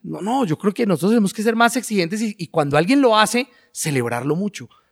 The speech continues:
celebrar mucho. Con esas tres precondiciones, uno logra, digamos, empezar a generar un poco el cambio, un poco más de tensión. Oiga, aquí me lo pueden quitar, información y conocimiento correcto, y un poco de celebrar y darnos cuenta y amplificar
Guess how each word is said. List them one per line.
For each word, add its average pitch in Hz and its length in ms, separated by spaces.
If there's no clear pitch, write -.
celebrar 160 300
mucho. 202 200
Con 220 140
esas 254 180
tres 277 220
precondiciones, 202 800
uno 185 220
logra, 220 560
digamos, 165 340
empezar 180 380
a 185 60
generar 143 360
un 160 80
poco 202 260
el 185 120
cambio, 170 320
un 131 120
poco 180 240
más 208 180
de 208 100
tensión. 202 640
Oiga, 151 200
aquí 143 220
me 151 60
lo 180 120
pueden 160 180
quitar, 190 420
información 151 600
y 208 60
conocimiento 156 680
correcto, 202 520
y 180 80
un 170 80
poco 240 240
de 233 80
celebrar 160 540
y 214 60
darnos 214 320
cuenta 214 380
y 208 60
amplificar 170 800